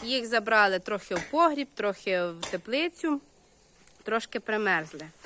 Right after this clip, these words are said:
І зараз, сьогодні, при такій гарній погоді, ми обробляємо персик.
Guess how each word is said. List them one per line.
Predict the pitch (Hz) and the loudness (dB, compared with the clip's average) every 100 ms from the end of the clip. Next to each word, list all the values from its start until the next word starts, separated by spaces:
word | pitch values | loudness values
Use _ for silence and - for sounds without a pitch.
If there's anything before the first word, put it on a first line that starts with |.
| - - - | -18 -18 -10
І | 214 | -6
зараз, | 196 240 311 311 - | 2 6 6 6 0
сьогодні, | - 233 226 | 0 -2 -2
при | 220 208 | -2 -4
такій | 208 202 220 | -4 -6 -4
гарній | 208 202 202 180 | 2 2 2 -2
погоді, | - 175 240 311 262 | -4 -4 -2 -2 -4
ми | 208 247 | -4 -6
обробляємо | - 175 175 175 196 233 226 214 | -6 -6 -6 -4 -2 -2 -2 -6
персик. | - 165 147 - | -4 -4 -4 -8